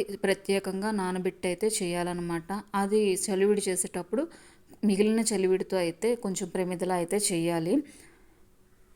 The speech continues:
ఆ ప్రమిదలోనే ఆవు పాలను వేసి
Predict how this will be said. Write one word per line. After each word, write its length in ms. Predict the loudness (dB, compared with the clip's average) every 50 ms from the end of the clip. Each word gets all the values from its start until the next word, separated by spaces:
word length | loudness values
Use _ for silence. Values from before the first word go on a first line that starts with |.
| -20 _ _ _ _ _ _ _ _ _ _ _ -6 0
ఆ 120 | 2 2
ప్రమిదలోనే 760 | 2 4 4 2 4 2 4 4 4 4 4 2 2 2 0 2 4
ఆవు 240 | 4 4 6 4 2
పాలను 420 | 2 2 2 2 4 4 4 2 2
వేసి 340 | 2 0 2 2 2 2